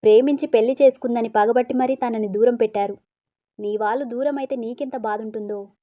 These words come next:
మా అమ్మకి అంతే బాధుంటుంది కదా." "అది ఆవిడ చేసుకున్న పాపం.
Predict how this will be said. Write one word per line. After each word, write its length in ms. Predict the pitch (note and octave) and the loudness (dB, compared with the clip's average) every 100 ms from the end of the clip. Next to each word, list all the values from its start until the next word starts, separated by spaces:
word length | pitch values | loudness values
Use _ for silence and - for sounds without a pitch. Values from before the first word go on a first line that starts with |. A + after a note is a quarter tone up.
| _ _ | _ _
మా 160 | G3+ G3 | 0 2
అమ్మకి 360 | G3 A#3 B3+ D4 | 2 0 0 0
అంతే 260 | A3 C#4 | 2 2
బాధుంటుంది 500 | B3 A#3 B3+ B3+ C4 | 2 2 2 0 -2
కదా." 280 | B3+ G3+ F3+ _ _ _ _ _ _ _ _ - | -2 -4 -6 _ _ _ _ _ _ _ _ -6
"అది 220 | F#3+ G3 | -2 -2
ఆవిడ 320 | F#3+ G3+ B3+ | 0 0 0
చేసుకున్న 420 | C4+ C4 B3 A3+ G#3 | 2 2 2 -2 -2
పాపం. 440 | G3+ F#3+ F#3+ F#3 | 0 -2 -4 -18